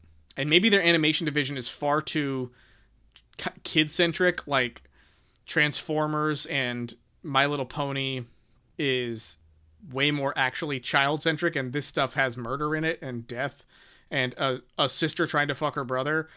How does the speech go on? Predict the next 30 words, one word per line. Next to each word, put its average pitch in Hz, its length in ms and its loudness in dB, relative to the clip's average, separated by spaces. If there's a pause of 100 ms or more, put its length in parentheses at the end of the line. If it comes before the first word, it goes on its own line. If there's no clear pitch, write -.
(160)
So, 160 580 4 (480)
uh, 147 400 4
again, 156 360 4
maybe, 156 240 2
like, 151 200 2
an 147 80 2
Amazon 147 440 0
Prime 170 600 2 (260)
<laughs> - 240 -20
animated 165 520 2
series. 160 600 0 (1120)
You 233 120 8
know, 247 120 12
like 185 200 8
Invincible. 185 580 4
Like, 151 200 0
if 151 100 0
you 180 80 0
take 196 220 6
it 185 80 4
up 180 100 2
to, 175 280 -2
which 156 100 -2
I've 147 160 6
not 185 200 4
seen 147 260 2
and 131 120 -4
don't 147 160 -2
wanna 160 220 0
see, 117 320 -8